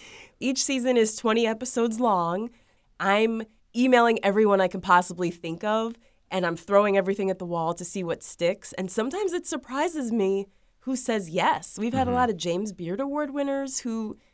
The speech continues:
Speaker 1: they don't need any more publicity, but they just love to talk about what they do. And I think especially the podcast format
Speaker 2: Mm-hmm.
Speaker 1: allows them to talk about it in a longer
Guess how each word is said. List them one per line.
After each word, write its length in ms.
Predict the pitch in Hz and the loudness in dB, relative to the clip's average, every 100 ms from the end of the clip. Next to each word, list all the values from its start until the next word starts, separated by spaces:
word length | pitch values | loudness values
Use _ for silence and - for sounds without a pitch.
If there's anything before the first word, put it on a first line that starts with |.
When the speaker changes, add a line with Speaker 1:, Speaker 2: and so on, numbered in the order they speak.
| _ | _
Speaker 1:
they 80 | 392 | -2
don't 160 | 523 427 | 0 2
need 140 | 269 | 2
any 140 | 190 | 2
more 180 | 170 143 | 0 -4
publicity, 760 | - 143 147 143 147 143 190 277 _ _ | -6 -12 -12 -10 -8 -6 -6 -10 _ _
but 140 | - 214 | -10 -2
they 120 | 220 | -2
just 220 | 214 233 | -2 -2
love 160 | 208 202 | -2 -2
to 60 | |
talk 260 | 202 214 196 | -4 -4 -4
about 160 | 190 170 | -4 -4
what 120 | 170 | -6
they 80 | 165 | -8
do. 280 | 160 180 | -6 -6
And 140 | - 185 | -4 -4
I 60 | |
think 220 | 180 247 240 | -4 -4 -6
especially 480 | - 196 190 202 | -6 -6 -4 -4
the 140 | 170 160 | -4 -8
podcast 600 | - 175 175 180 143 - | -10 -10 -8 -6 -6 -8
format 680 | - 160 160 190 226 269 - - | -12 -6 -4 -4 -4 -6 -8 -12
Speaker 2:
Mm-hmm. 280 | - 180 185 | -10 -8 -2
Speaker 1:
allows 380 | 185 190 214 185 | 4 6 6 2
them 200 | 196 180 | 0 0
to 100 | 175 | -4
talk 280 | - 185 185 | -2 -2 -2
about 280 | 175 165 160 | -2 -4 -4
it 100 | - | -6
in 80 | 170 | -4
a 100 | 156 | -4
longer 560 | 160 175 160 156 147 | -2 -2 -2 -4 -6